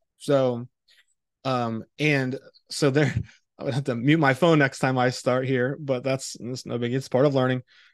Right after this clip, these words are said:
Uh, so, so there's just so many topics I feel like,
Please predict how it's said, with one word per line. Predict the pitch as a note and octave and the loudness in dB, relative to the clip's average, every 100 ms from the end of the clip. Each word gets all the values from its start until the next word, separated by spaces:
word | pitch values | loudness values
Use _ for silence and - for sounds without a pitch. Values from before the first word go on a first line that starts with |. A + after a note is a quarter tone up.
| _ _ - | _ _ -4
Uh, | B2+ A#2 A2+ | 0 0 0
so, | - D#3 C#3 C3 - | 2 6 6 6 -2
so | - E3+ | 0 4
there's | F#3+ | 4
just | F#3+ E3 | 4 2
so | C4+ | 2
many | C#4 | 2
topics | - E3+ G3 D3+ D#3+ | 0 -2 0 0 0
I | C3+ | 0
feel | E3 E3 | 2 4
like, | D3+ C3+ | 4 2